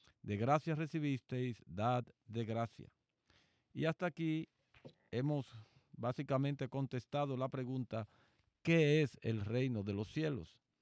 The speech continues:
Y hemos dicho que comprende todo lo creado. Pero también señalamos que dentro de todo lo creado, Dios soberanamente,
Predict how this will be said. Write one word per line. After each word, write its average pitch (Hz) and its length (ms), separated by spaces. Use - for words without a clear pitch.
Y 110 140
hemos 123 240
dicho 143 460
que 127 120
comprende 147 840
todo 151 300
lo 143 100
creado. 92 500
Pero 143 180
también 147 600
señalamos 131 720
que 117 160
dentro 117 320
de 110 140
todo 165 300
lo 170 120
creado, 101 560
Dios 113 680
soberanamente, 107 1120